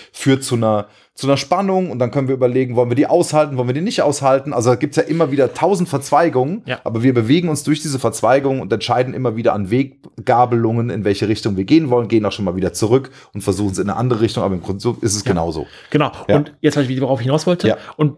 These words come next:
Speaker 2: man kann halt durch Mathematik oder Physik oder was uns die K I ja immer wieder täglich so ein bisschen vor Augen führt,
Speaker 1: Mhm.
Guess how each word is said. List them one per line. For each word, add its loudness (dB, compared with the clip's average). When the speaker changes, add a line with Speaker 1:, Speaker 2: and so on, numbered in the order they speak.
Speaker 2:
man -2
kann 0
halt 2
durch 2
Mathematik 0
oder -2
Physik 0
oder 2
was 2
uns -2
die -4
K 0
I 4
ja 4
immer 0
wieder 2
täglich 0
so -6
ein -6
bisschen -2
vor -4
Augen 0
führt, 2
Speaker 1:
Mhm. 0